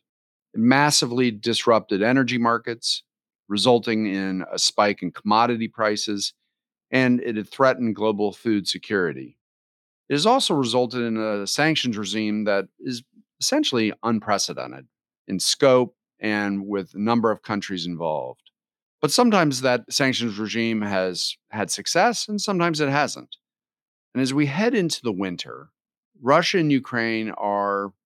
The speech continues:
I'm not sure I'd call it a stalemate, but they are clearly developing, putting it into a long war,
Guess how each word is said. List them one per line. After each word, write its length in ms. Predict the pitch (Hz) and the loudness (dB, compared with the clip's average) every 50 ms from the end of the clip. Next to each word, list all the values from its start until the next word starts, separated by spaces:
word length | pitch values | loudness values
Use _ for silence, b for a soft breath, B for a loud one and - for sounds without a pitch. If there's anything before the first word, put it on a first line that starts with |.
| _ _ - | _ _ -4
I'm 160 | 202 240 294 | 0 0 2
not 180 | 302 269 262 - | 2 2 0 0
sure 160 | - 208 185 | 0 2 2
I'd 160 | 160 143 123 | 2 2 0
call 200 | - - 139 135 | -2 -2 0 0
it 60 | 117 101 | 0 0
a 60 | 90 | -2
stalemate, 720 | - - - - - 101 90 71 55 58 55 57 71 85 _ _ | -2 -2 -2 -2 -2 -2 -4 -4 -6 -10 -14 -18 -20 -20 _ _
but 120 | - 143 - | -8 -2 0
they 200 | 165 165 170 170 | 2 2 4 4
are 200 | 156 156 143 - | 2 0 -2 -4
clearly 580 | - - - 175 175 180 185 175 170 151 139 120 110 104 - - - _ _ _ _ _ _ 113 | -10 -10 -6 -4 -2 0 0 0 0 0 0 -2 -4 -10 -16 -20 -20 _ _ _ _ _ _ -8
developing, 640 | 120 110 107 120 120 120 117 104 120 117 110 101 - _ _ _ | -4 0 2 4 4 4 2 0 -2 -4 -4 -4 -6 _ _ _
putting 300 | - 143 135 131 123 120 | -6 -4 -2 0 0 0
it 80 | 113 107 | -2 -2
into 340 | 107 104 101 - - 101 92 | -2 -2 -4 -4 -2 -2 0
a 40 | 90 | 0
long 560 | 87 85 85 85 90 90 87 90 90 87 - | 0 0 0 0 0 0 0 -2 -4 -6 -8
war, 460 | - 80 80 76 69 53 - 64 - | -6 -4 -2 -2 -2 -2 -4 -6 -8